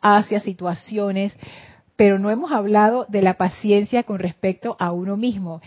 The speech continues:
que esa es otra, es, es como otra, otra dimensión de la paciencia.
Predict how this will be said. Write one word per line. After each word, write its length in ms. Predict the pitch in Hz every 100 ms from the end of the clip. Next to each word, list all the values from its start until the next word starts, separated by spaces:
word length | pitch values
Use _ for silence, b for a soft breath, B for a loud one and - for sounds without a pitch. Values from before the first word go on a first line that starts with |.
| B B B -
que 240 | 214 -
esa 500 | - 302 370 - 233 -
es 140 | 220 233
otra, 540 | 269 262 269 277 -
es, 160 | - 214 202 _ _ _ b b b -
es 100 | -
como 300 | 320 226 -
otra, 480 | 262 294 294 302 - _
otra 300 | 240 254 285
dimensión 520 | 269 208 196 214 220
de 80 | 247
la 140 | 233
paciencia. 920 | 185 180 - 226 208 190 - 170 165